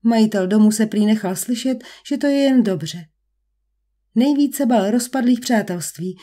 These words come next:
protože jejich důsledkem by byly jen stížnosti, které by musel řešit. Slečna Marplová se znala se všemi nájemníky,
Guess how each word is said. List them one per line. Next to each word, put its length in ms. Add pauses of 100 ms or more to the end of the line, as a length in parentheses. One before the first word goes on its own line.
(140)
protože 320
jejich 280
důsledkem 600
by 100
byly 240
jen 180
stížnosti, 760 (260)
které 200
by 120
musel 340
řešit. 380 (1160)
Slečna 380
Marplová 520
se 160
znala 240
se 160
všemi 280
nájemníky, 680